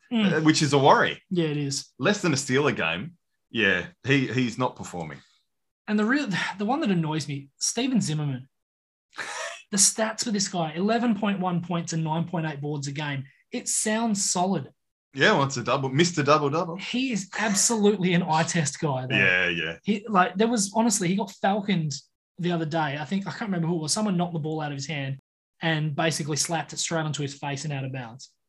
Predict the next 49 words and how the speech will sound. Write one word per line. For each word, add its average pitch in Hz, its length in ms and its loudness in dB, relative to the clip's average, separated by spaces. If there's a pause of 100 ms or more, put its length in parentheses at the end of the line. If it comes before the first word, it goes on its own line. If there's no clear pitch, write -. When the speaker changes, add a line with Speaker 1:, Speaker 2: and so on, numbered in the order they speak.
(260)
Speaker 1:
It 180 180 -8
just, 202 300 0
that 202 180 -2
sums 190 320 2
him 165 140 0
up. 156 300 -6
He 190 220 -2
has 170 120 -2
missed - 560 2
so 214 300 0
many 190 240 0
bunnies. 160 600 -4 (420)
Speaker 2:
I'll 131 140 8
be 135 120 6
honest, 120 280 4
Cairns 151 240 2
has 135 100 -2
been 127 180 -2
the 107 60 0
team, 104 360 -2
and 110 160 2
look, 90 160 -6
it's - 100 -20
partly 90 300 -2
'cause - 100 -14
they've 85 160 -6
played 92 220 -2
the 80 40 -12
fewest 82 320 -10
games, 87 300 -8 (240)
but 139 80 0
it's 131 140 -4
the 120 60 -6
team 127 260 4
I've 101 160 4
seen 98 240 -4
the 82 60 -8
least. 78 500 -10
So 90 400 -2 (160)
I 92 60 -4
can't 120 420 -2
comment 104 260 0
a - 20 2
hell 107 200 2
of 110 100 -2
a 120 40 -2
lot 120 180 2
on 117 120 0
him, 139 380 -4